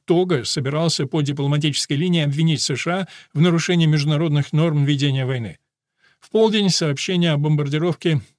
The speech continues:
пришло от корреспондента агентства «Домэй» из окрестностей Хиросимы,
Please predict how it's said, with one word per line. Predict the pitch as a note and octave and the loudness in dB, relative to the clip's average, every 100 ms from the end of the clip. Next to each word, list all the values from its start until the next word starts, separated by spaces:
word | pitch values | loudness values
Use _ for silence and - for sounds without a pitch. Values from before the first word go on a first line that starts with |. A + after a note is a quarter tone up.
| _ | _
пришло | B2+ A#2 E3 E3 | -4 -2 -2 -2
от | - C#3+ | -2 -6
корреспондента | - C3+ - C#3+ C3 C#3+ D3+ C#3 C3 | -4 -4 -4 -4 -4 0 -2 -2 -4
агентства | B2+ D3 C#3 - C3 | -2 -2 -2 -4 -8
«Домэй» | A2+ D3 C3 D3+ G#2+ - _ - - _ | -4 -2 0 0 -2 -8 _ -20 -20 _
из | G2 B2 | -4 -4
окрестностей | B2+ D#3+ D3 D#3+ C3 - | -2 -2 -2 -2 -4 -4
Хиросимы, | B2 C#3 C#3+ - B2 F2 | -8 -4 -4 -4 -6 -10